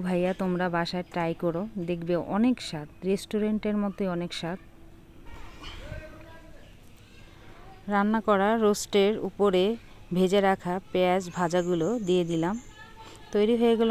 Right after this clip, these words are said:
আমাদের খুবই মজাদার রেস্টুরেন্টের স্টাইলে ঝাল রোস্ট।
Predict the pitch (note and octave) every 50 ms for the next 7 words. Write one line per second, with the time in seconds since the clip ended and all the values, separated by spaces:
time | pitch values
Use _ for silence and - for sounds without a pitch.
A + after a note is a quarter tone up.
0 | A3 A3 A3+ A3 G#3 A#3 A3+ - - - C#4+ C#4 C4+ C#4+ C#4 A#3 G#3+ G3+ G3 G3+
1 | G3+ F#3+ E3+ E3+ E3+ G3 B3 - - - - - - - - - - - F3+ F3+
2 | G3 G3 - - - A3 A3 A3 A3 A3 G#3 G#3 G#3 G3 G3 F#3+ - - - F#3
3 | F3 E3 D#3+ D#3+ E3 G3 A3+ - - - - - - - - - F3 - F3+ F#3
4 | F#3 F#3+ F#3+ F#3 F3 F3 E3+ G#3 - - -